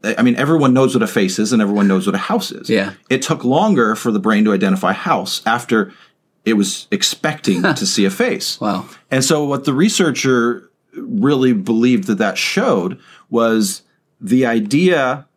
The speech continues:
Speaker 1: w-, that you've probably heard, "I'll believe it when I see it,"
Speaker 2: Yeah.
Speaker 1: is completely backwards.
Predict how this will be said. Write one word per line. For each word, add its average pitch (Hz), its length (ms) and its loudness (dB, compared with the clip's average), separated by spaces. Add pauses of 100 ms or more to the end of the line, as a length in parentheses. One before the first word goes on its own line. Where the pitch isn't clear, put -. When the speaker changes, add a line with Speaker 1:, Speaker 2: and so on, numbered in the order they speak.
Speaker 1:
w-, 117 220 -2
that 110 200 2
you've 104 220 2
probably 139 360 0
heard, 104 280 -4 (360)
"I'll 113 160 2
believe 123 340 2
it 135 100 -2
when 113 140 0
I 107 120 0
see 190 320 0
it," - 300 -6
Speaker 2:
Yeah. 98 260 -4 (180)
Speaker 1:
is 131 160 2
completely 131 440 2
backwards. - 680 -6